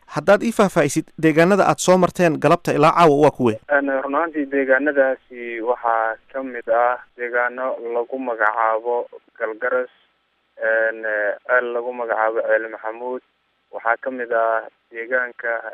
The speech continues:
Speaker 2: aad caanka u ah lagu magacaabo Ceel Kooxle, een, waxaa ka mid ah deegaano kale oo aad u yaryar, run ahaantiina ah meelo baraado ay ku yaalaan, dadna deegaan u ah oo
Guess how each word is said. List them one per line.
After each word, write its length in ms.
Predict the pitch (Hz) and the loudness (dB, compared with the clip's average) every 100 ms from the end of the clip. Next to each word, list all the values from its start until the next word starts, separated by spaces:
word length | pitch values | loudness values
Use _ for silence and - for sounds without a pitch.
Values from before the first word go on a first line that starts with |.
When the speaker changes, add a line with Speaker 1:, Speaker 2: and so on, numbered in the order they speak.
| - 120 | -6 -4
Speaker 2:
aad 120 | 117 | -2
caanka 380 | 120 120 - 120 | 0 -2 -4 -4
u 100 | 120 | -4
ah 100 | 117 | -4
lagu 180 | 110 123 | -6 -8
magacaabo 500 | 120 110 107 107 104 | -6 -2 -2 -2 -4
Ceel 260 | 104 107 98 | -6 -6 -8
Kooxle, 500 | 117 123 - 120 123 123 _ _ _ _ _ | -8 -6 -6 -4 -4 -6 _ _ _ _ _
een, 380 | 113 113 113 113 113 110 - _ _ 117 | -6 -4 -4 -6 -12 -12 -12 _ _ -8
waxaa 500 | 123 - 120 113 113 - | -8 -4 -2 -2 -6 -10
ka 140 | - | -12
mid 260 | 131 123 120 | -10 -10 -4
ah 220 | 117 117 110 - | -2 -2 -6 -16
deegaano 400 | 120 120 123 131 | -6 -4 -4 -6
kale 160 | - 120 | -6 -4
oo 160 | 113 120 | -2 -2
aad 160 | 117 | -4
u 100 | 113 | -6
yaryar, 380 | 117 110 117 120 117 | -10 -8 -8 -10 -10
run 180 | 117 113 | -10 -8
ahaantiina 560 | 123 131 123 120 113 - - _ _ - | -8 -10 -18 -12 -12 -12 -20 _ _ -4
ah 180 | 127 127 | -4 -4
meelo 440 | 120 120 120 127 127 _ 117 | -8 -8 0 0 0 _ -6
baraado 420 | 117 117 123 117 | -2 -2 -2 -6
ay 180 | 113 110 | -8 -14
ku 140 | _ 131 | _ -8
yaalaan, 500 | 120 113 117 120 123 _ _ _ _ | -2 0 0 0 -4 _ _ _ _
dadna 320 | 127 127 123 113 - | -4 -4 -6 -10 -6
deegaan 400 | 117 117 123 104 | -6 -2 -2 -2
u 160 | 127 120 | -2 0
ah 160 | 123 - | 0 -4
oo 520 | 95 104 107 107 107 | -8 -6 -6 -8 -10